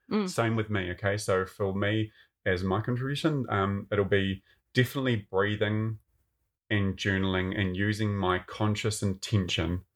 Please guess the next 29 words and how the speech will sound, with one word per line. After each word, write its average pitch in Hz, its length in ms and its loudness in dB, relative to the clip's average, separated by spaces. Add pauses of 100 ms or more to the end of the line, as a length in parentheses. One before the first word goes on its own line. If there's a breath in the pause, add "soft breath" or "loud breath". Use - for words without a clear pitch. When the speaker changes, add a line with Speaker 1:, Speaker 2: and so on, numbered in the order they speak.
Speaker 1:
Mm. 151 260 0 (140)
Speaker 2:
of 92 300 -2 (200)
how 98 360 0
I 98 80 2
would 92 200 0
like 90 360 0
my 90 140 2
day 87 260 0
to 92 120 -10
look. 90 340 0
Like, 90 180 0
not 117 220 -2
necessarily 110 540 0
down 95 360 0
to 95 300 2 (300 loud breath)
the 95 100 4
specifics, - 1000 -2 (420 soft breath)
but 104 180 0
having 113 580 0
just - 200 -2
a 98 40 -2
general 110 460 2
beautiful 98 460 -2
intention, 95 600 0
like 87 220 0
showing 101 580 0
blessings, 107 840 0
showing 87 380 2
gratitude 110 720 0